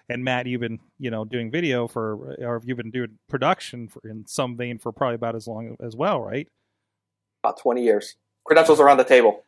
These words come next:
Speaker 1: There you go. There you go. <laughs> Get real big with the credentials tonight. So I don't know if that's something. Let us know. Um, it was just an idea germinating a little bit.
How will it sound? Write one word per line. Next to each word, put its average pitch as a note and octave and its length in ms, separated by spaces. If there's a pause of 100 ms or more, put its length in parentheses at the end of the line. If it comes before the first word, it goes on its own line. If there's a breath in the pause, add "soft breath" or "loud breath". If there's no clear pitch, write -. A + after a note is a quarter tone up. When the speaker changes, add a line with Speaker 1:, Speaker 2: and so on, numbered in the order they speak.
Speaker 1:
There A3+ 180
you D4 60
go. A3 240 (120)
There F3+ 180
you G#3 60
go. E3 160
<laughs> - 280
Get - 240
real - 160 (100)
big C3 140
with C3 80
the - 80
credentials C3 460
tonight. B2+ 340 (540 loud breath)
So D#3+ 580
I G3 160
don't A#3+ 160
know A3+ 140
if F#3+ 100
that's A3 180
something. A3+ 360
Let G3 160
us F#3+ 100
know. F#3 400 (180)
Um, C#3+ 440
it D3+ 60
was D3+ 120
just C#3+ 140
an C3+ 100
idea C3+ 420
germinating C3 640
a A#2 60
little C3 380
bit. B2+ 480